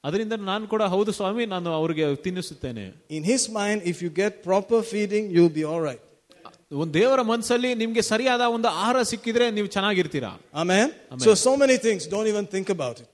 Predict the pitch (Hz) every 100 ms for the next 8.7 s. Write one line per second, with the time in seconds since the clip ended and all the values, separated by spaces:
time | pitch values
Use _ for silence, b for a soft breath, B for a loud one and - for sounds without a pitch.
0 | _ _ 160 262 269 262 - 285 294 269
1 | - 269 240 175 220 226 214 214 220 226
2 | 214 185 151 139 110 98 - _ _ 165
3 | 160 202 190 180 208 202 196 196 196 165
4 | 156 156 151 139 135 - - 135 151 160
5 | 247 226 233 240 220 233 214 220 226 175
6 | 180 202 202 214 180 196 185 120 92 170
7 | 165 196 196 180 196 214 214 214 214 214
8 | 190 185 180 165 147 131 107